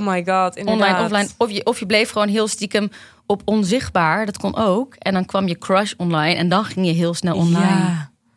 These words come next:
Speaker 1: Wauw, inderdaad.
Speaker 2: Wauw. Goed, net als de social media anno nu kon je
Speaker 1: <laughs>
Speaker 2: al via M S N laten zien dat je populair was.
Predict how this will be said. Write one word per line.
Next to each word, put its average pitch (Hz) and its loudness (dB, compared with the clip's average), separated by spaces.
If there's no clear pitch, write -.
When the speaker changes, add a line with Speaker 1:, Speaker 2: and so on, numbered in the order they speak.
Speaker 1:
Wauw, 147 -2
inderdaad. 151 -6
Speaker 2:
Wauw. - -8
Goed, - -4
net 285 0
als 262 0
de 233 -6
social 214 0
media 175 0
anno 165 -2
nu 160 0
kon 233 0
je 220 0
Speaker 1:
<laughs> - -20
Speaker 2:
al 214 2
via 220 -2
M 208 0
S 202 -4
N 294 0
laten 226 0
zien 208 -2
dat 180 -2
je 185 -4
populair 165 0
was. 151 -2